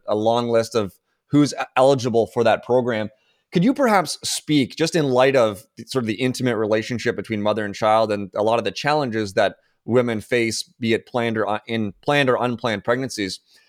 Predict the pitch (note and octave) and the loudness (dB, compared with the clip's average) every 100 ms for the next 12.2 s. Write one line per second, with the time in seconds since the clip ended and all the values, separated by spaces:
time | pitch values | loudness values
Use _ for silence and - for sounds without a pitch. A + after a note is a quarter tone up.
0 | _ - D#3+ G#3+ B3+ - F#3+ F3+ - E3 | _ -4 0 0 0 -2 -4 -4 -2 0
1 | D3 C3+ A2 D3 D#3 D3 B2+ C#3 A#2+ G#2+ | 2 0 0 2 2 2 -2 0 2 0
2 | - C3 C#3+ C3 A#2 A2+ A#2+ - A2 G2 | -2 -2 -2 -2 -2 0 0 0 -2 -2
3 | - D3+ B3 B3+ F3+ - _ _ - F3 | -2 2 2 2 0 -2 _ _ -2 2
4 | D#3+ D3+ E3 E3 F3 D3+ C3+ - D3 C3+ | 2 0 0 0 0 0 0 2 4 6
5 | C3 B2+ C3+ B2 A2 A2 E3 - D3+ C3 | 6 4 -2 -2 -4 0 0 0 -2 -2
6 | A#2 B2+ A#2 B2 B2 B2 A#2 G#2+ C3 C3 | -2 2 4 2 2 -4 -6 -4 -2 -2
7 | B2 A2+ F#2+ A#2 C3+ A#2 A#2 _ _ _ | -2 -4 0 4 4 4 -2 _ _ _
8 | - C3+ C3+ - C3 C3 A#2+ - C#3+ D3+ | 2 2 2 -2 0 0 0 -2 0 0
9 | D3+ B2+ G#2+ A2+ B2 A#2 A2+ A2 _ A2 | 0 -2 -2 0 2 4 2 -2 _ -2
10 | G#2+ G#2 G2 F#2 A2+ G#2+ - C#3 D#3+ A#2+ | 0 -2 -4 -6 -4 -4 -2 2 4 4
11 | G2+ G2 G2 _ _ - G#2+ B2+ A#2+ A#2 | 2 0 -6 _ _ -12 0 4 6 6
12 | G#2+ G2 | 2 0